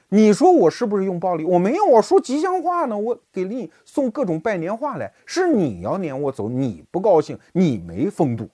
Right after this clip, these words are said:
你打我，你叫警察，对吧？所以最后胁迫着这些老板没办法，只好掏钱免灾嘛。那你说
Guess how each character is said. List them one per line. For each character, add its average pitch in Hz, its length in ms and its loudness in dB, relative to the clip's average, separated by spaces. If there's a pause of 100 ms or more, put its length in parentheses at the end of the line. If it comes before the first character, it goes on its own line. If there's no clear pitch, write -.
(180)
你 120 240 -4
打 - 240 -8
我， 85 320 -8 (140)
你 143 180 -4
叫 117 300 -4
警 101 180 -10
察， - 220 -20 (100)
对 104 100 -14
吧？ - 80 -18 (480)
所 175 120 -4
以 170 100 -8 (160)
最 214 240 0
后 185 300 -4
胁 110 360 -10
迫 165 240 -8
着 107 120 -12
这 101 100 -14
些 104 100 -12
老 95 140 -8
板 - 160 -12
没 - 140 -14
办 123 160 -10
法， - 100 -20 (160)
只 95 240 -10
好 - 220 -14 (100)
掏 110 300 -12
钱 - 200 -20
免 85 280 -18
灾 - 240 -20
嘛。 - 100 -20 (580)
那 247 200 -10
你 127 180 -8
说 85 260 -18